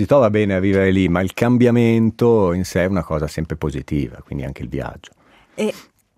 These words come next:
Speaker 2: che ruolo ha l'attenzione per l'ambiente nei tuoi viaggi, Federico, nei tuoi viaggi avventurosi, proprio dal punto di vista ecologico? Immagino
Speaker 1: Beh,
Speaker 2: che
Speaker 1: chiaramente è importante, proprio perché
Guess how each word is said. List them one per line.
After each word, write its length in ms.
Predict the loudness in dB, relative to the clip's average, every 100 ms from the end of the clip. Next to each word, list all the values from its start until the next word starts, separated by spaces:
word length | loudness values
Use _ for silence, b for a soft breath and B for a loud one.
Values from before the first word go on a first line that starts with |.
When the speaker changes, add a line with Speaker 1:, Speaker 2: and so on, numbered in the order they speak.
| _
Speaker 2:
che 140 | -6 -4
ruolo 340 | -4 -2 0
ha 160 | 0 0
l'attenzione 800 | -2 -6 -2 -2 0 -2 -4 -4
per 140 | -2
l'ambiente 720 | -2 -2 -2 -2 -2 -6 -6
nei 160 | -6 -6
tuoi 220 | -8 -8
viaggi, 440 | -6 -6 -6 -10
Federico, 520 | -12 -10 -10 -10 -10
nei 120 | -8 -6
tuoi 160 | -8
viaggi 420 | -6 -6 -6 -6
avventurosi, 680 | -8 -6 -8 -6 -6 -6 -8
proprio 240 | -8 -6 -4
dal 120 | -4
punto 260 | -4 -4 -4
di 100 | -6
vista 500 | -6 -4 -2 -2 -4
ecologico? 1080 | -8 -6 -4 -4 -4 -8 -12 -10 -8 -10 -14 _
Immagino 320 | -8 -2 0
Speaker 1:
Beh, 40 | 0
Speaker 2:
che 60 | -2
Speaker 1:
chiaramente 500 | -2 0 -2 -2 -4
è 20 |
importante, 600 | -2 -2 0 -2 -2 -2
proprio 320 | -2 -2 -4
perché 300 | -2 -2 -2